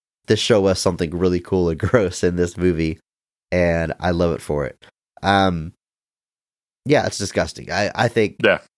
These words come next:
Speaker 1: in a lot of ways, it's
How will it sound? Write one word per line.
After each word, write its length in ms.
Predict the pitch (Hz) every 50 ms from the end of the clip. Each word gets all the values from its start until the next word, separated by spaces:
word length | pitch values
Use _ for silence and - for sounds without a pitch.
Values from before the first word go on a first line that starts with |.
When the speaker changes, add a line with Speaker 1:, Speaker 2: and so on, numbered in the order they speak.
| _ _ _ _ _ _ _ _ _ _ _ _ _ _ _ _ _
Speaker 1:
in 120 | 123 131 139
a 40 |
lot 260 | 120 123 123 123 127 131
of 80 | 120
ways, 440 | 113 123 123 120 120 123 120 113 107
it's 440 | 113 104 73 - - - - -